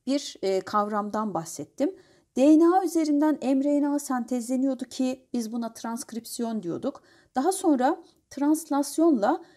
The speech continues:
e, çeşitli polipeptitler oluşturulup bunlar da kendi aralarında katlanmalar yaparak proteinler oluşuyordu. Bu proteinler bazen yapısal, bazen işlevsel olarak kullanılabiliyordu.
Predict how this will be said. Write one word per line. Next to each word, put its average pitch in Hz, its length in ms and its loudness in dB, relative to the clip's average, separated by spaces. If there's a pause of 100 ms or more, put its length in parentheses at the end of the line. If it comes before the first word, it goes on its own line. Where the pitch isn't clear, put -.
(140)
e, 196 260 2
çeşitli 302 380 -4
polipeptitler 277 1120 -2 (180)
oluşturulup 294 680 -2 (300)
bunlar 359 320 0
da 208 100 -6
kendi 285 320 2
aralarında 226 720 -4 (220)
katlanmalar 240 680 -2
yaparak 262 460 -2 (220)
proteinler 294 600 2
oluşuyordu. 190 720 -4 (320)
Bu 392 120 -2
proteinler 240 720 0
bazen 330 340 2
yapısal, 302 520 0
bazen 277 440 0 (320)
işlevsel 262 600 0
olarak 262 580 0
kullanılabiliyordu. 220 880 -2